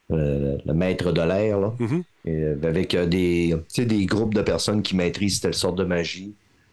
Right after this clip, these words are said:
Speaker 1: Euh, j'ai bien aimé, en tout cas, la saison un, fait que, à partir de cette semaine, je vais sûrement me régaler avec la saison deux.
Speaker 2: Ça, ça, ça paraît que le printemps s'en vient, puis l'été, puis tout ça, les films, on, on aura de, droit à des, euh, des petits films d'été intéressants.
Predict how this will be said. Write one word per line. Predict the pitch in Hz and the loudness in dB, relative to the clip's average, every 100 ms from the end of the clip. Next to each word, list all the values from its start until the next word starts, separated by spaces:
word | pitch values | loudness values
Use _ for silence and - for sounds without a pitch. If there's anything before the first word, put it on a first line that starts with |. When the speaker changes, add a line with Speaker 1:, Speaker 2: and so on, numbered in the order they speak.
| _ | _
Speaker 1:
Euh, | 78 76 73 71 76 | -6 -4 -2 -2 -2
j'ai | 82 101 | 0 2
bien | 165 | 2
aimé, | 247 127 | 2 2
en | 131 | 0
tout | 127 | 0
cas, | |
la | 107 | 0
saison | 95 95 95 92 | 2 2 2 2
un, | 90 113 | 2 0
fait | 117 90 | 0 -2
que, | 90 85 82 82 | 0 2 2 2
à | |
partir | 78 80 - 110 | 0 -4 -2 -2
de | 95 92 92 92 | 0 0 2 0
cette | - 101 - | 0 -4 0
semaine, | 87 90 92 82 76 | 0 2 2 0 0
je | 76 | -2
vais | 78 73 | -4 -4
sûrement | - 87 82 82 82 | -4 -4 -2 -2 -2
me | 85 | -4
régaler | 78 76 73 71 | -4 -6 -8 -10
avec | 73 76 | -12 -10
la | 76 | -10
saison | 65 65 62 55 | -10 -14 -16 -18
deux. | 52 50 - - - - | -20 -18 -18 -20 -20 -12
Speaker 2:
Ça, | - | -6
ça, | 170 - | -4 -4
ça | - 107 | -4 -2
paraît | 123 175 | 0 0
que | - | 0
le | 120 98 | 0 0
printemps | 110 107 131 | 0 0 0
s'en | 120 120 104 | 0 -2 -2
vient, | 104 135 | 0 0
puis | - 107 | -2 -2
l'été, | 104 95 127 | 0 0 -4
puis | 123 - | -4 -4
tout | 143 | 0
ça, | 147 | 0
les | 113 | 0
films, | - 135 135 117 | 0 0 0 0
on, | 107 101 | 0 0
on | 117 | 0
aura | 117 127 | 0 0
de, | 120 113 | 0 -4
droit | 104 117 127 | -2 0 0
à | |
des, | 113 107 101 | 0 0 2
euh, | 95 92 98 101 | 0 -2 -8 -8
des | 110 | -6
petits | - - | -4 -2
films | 131 123 | -2 -2
d'été | 110 104 131 117 | -2 -2 0 0
intéressants. | 101 113 104 104 - | 0 -2 0 0 -2